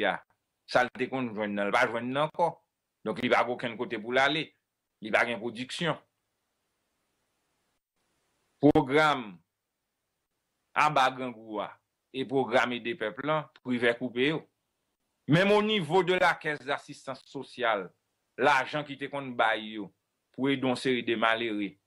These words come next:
L'argent caisse d'assistance sociale, là, tout le monde connaît qui est dans le palais national qui recevoir.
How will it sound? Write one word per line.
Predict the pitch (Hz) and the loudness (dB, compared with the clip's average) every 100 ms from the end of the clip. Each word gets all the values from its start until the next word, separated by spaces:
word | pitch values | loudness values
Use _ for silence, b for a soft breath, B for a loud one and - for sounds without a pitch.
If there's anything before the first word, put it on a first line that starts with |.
| _ _ _ _ - | _ _ _ _ 0
L'argent | 120 131 143 | 2 2 -2
caisse | 139 123 - 113 | -4 -6 -8 -2
d'assistance | 113 - 120 113 - | -2 -2 -8 -10 -10
sociale, | 110 107 110 | -6 -2 0
là, | 135 | 0
tout | 135 | -2
le | 123 | -8
monde | 120 120 | -6 -4
connaît | 120 135 | -4 -4
qui | 139 | -2
est | 123 - | -2 0
dans | |
le | 117 | 2
palais | 117 113 | 2 2
national | 110 - 117 120 123 | -2 -4 -4 -2 -2
qui | 117 | -6
recevoir. | 110 110 127 131 - | -8 -4 2 2 0